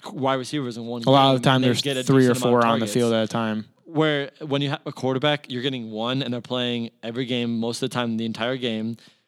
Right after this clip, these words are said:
Speaker 1: unless you're getting the blowouts, which a Georgia team would.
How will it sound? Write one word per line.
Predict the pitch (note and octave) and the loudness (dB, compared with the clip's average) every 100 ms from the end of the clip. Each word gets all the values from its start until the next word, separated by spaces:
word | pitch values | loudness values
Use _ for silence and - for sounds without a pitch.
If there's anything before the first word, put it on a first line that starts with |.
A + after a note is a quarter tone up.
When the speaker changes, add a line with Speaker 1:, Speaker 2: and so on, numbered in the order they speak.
| _ | _
Speaker 1:
unless | B2 B2 A#2 | -6 -4 -2
you're | B2+ | -4
getting | C3 | -4
the | C3 | -4
blowouts, | C3+ D#3 B2 A#2+ - | -2 0 -2 -6 -8
which | A#2+ - | -8 -6
a | B2 | -2
Georgia | B2+ A#2+ | -2 -2
team | A#2 D#3+ D#3+ | -4 -4 -4
would. | B2 G#2+ A#2+ | -6 -8 -12